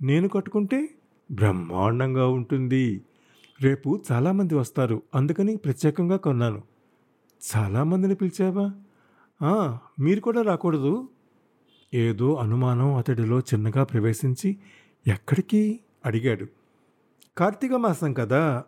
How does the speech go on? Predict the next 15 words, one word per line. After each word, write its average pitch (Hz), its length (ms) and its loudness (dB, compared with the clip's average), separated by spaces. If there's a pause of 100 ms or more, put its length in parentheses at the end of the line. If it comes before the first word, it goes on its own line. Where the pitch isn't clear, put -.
(100)
రాత్రికే 156 460 2
వెళ్తున్నాం 160 440 0
అందరం. 131 420 0
అఫ్కోర్స్ 170 460 0 (100)
ఆడవాళ్లే 110 580 2
ఎక్కువ 160 220 -4
అనుకోండి, 160 500 0 (420)
కానీ 180 400 0 (120)
మిమ్మల్ని 170 360 2
అడిగినా 156 360 2
మీరు 170 240 2
లాగు 131 340 2
రారని 123 440 0
అడగలేదు. 110 640 0 (340)
మీకు 135 500 0